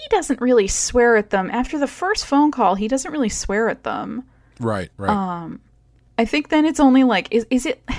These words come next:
Speaker 1: <laughs> is it, like, Phil's boyfriend or something who's Santa?
Speaker 2: Oh, yes, yes. <laughs>
Speaker 1: In that batshit crazy <laughs> Christmas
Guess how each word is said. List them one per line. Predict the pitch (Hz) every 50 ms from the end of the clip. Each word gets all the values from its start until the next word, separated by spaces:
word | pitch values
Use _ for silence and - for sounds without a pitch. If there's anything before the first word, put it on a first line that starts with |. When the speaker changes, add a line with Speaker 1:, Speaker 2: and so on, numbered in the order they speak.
| - - - - - - _ _
Speaker 1:
<laughs> | _ _ _ - - - - - 339 -
is | - 311 -
it, | 349 -
like, | - 285 226 -
Phil's | - - - - - - - - 208 226 240 247 262 262 262 254 247
boyfriend | 240 - - 269 269 262 269 277 - - - 269 262 262 254 254 254 254 269
or | 269 262
something | 262 - 269 254 254 - 254 254
who's | 226 247 247 220
Santa? | - - - 185 180 190 196 - 226 220 220 226 220 - - - -
Speaker 2:
Oh, | 147 143 135
yes, | 127 120 127 123 110 - - - - 104
yes. | 107 107 - - - - - - - -
<laughs> | 165 - - 170
Speaker 1:
In | 220 220 214 202
that | 208 202 196 - - _ - - - _ - - - _ -
batshit | - 196 196 214 - - - - 240 214 - -
crazy | - - - 240 220 208 240 233 208 - 262 262 247 220 -
<laughs> | - -
Christmas | - 262 254 - - 285 269 262 254 - - - -